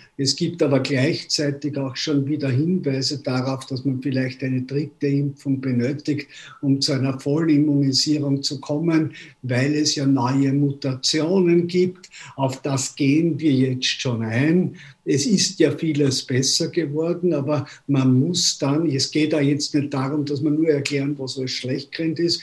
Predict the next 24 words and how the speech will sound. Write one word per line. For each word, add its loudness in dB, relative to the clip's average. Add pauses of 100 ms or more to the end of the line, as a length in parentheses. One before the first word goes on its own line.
(200)
Wir 4
sind 2
ja 4
nicht 0
fertig. 2 (460)
Auch 0
wenn 6
jeder 4
und -2
jeder 2
geimpft 0
ist, 0 (220)
haben 2
wir 4
eine 0
große -2
Wirtschaftskrise. -2
Wir -2
haben -4
große -2
Spaltungstendenzen -4
in -2
unserer -6
Gesellschaft. -6